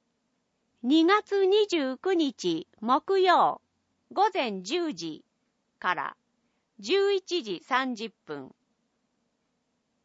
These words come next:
ところ、子育て支援センター。対象、子育て中の親子。講師、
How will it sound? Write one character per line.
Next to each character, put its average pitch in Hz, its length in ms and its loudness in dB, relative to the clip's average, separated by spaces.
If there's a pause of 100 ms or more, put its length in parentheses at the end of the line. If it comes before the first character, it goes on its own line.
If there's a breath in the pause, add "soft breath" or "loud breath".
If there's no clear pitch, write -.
と 277 160 -2
こ 285 160 2
ろ、 247 240 2 (960)
子 330 140 0
育 427 180 -2 (160)
て 392 140 -4
支 339 180 -8
援 381 240 -2
セ 339 200 -4
ン 254 120 -4
タ 147 420 -2 (1600)
ー。 - 0 -
対 285 220 0
象、 247 520 -2 (920)
子 320 120 -2
育 415 340 2
て 392 120 -4
中 370 320 -4
の 330 280 0
親 302 320 -2
子。 143 340 -8 (1300)
講 233 240 0
師、 - 320 -18